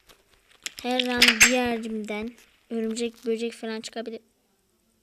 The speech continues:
Hay şom ağzım. Yatak ver. Yatak odası yapmadık. Çok güzel. Aslında çok kötü bir yer yaptım bence.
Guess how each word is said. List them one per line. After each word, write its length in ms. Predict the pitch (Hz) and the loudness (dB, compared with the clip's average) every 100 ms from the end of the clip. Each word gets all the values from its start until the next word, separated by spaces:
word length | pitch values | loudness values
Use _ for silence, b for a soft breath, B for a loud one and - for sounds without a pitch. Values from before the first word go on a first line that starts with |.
| _ _ - - | _ _ -20 -16
Hay 200 | - 240 | -2 0
şom 260 | 240 247 247 | 2 4 8
ağzım. 340 | 247 247 233 240 - - - - - - - _ _ - - - - _ _ _ _ _ _ _ _ _ - - - _ _ _ 233 | 8 8 6 4 4 -8 -8 -8 -8 -16 -18 _ _ 2 2 2 -6 _ _ _ _ _ _ _ _ _ -20 -20 -20 _ _ _ -10
Yatak 360 | 240 240 - | -6 -6 -6
ver. 360 | 220 240 - - - _ _ _ - _ _ - - | -10 -10 -12 -18 -20 _ _ _ -20 _ _ 2 2
Yatak 180 | 247 254 | 2 -2
odası 300 | 220 220 302 | -2 0 2
yapmadık. 380 | 269 208 208 - | 2 0 -8 -4
Çok 220 | 233 220 | -4 -4
güzel. 180 | 202 196 - - - _ - - - - - - - - - | -10 -10 -6 -6 -6 _ 4 4 6 4 2 -4 -6 -4 -4
Aslında 240 | - 226 - - - - - - - - - - - - - - - - - - - - - _ _ - | -4 -4 -6 -12 -16 -16 -8 -6 -4 -6 -8 -12 -8 -10 0 4 10 10 10 6 -12 -14 -14 _ _ -8
çok 260 | - 339 - | -4 -4 0
kötü 320 | 302 302 311 | 0 2 2
bir 60 | 269 | 4
yer 220 | 226 - - - - - | 6 8 10 8 6 0
yaptım 360 | 220 202 - 208 196 | -4 -4 -6 -6 -2
bence. 380 | 202 - 254 | -2 -2 -8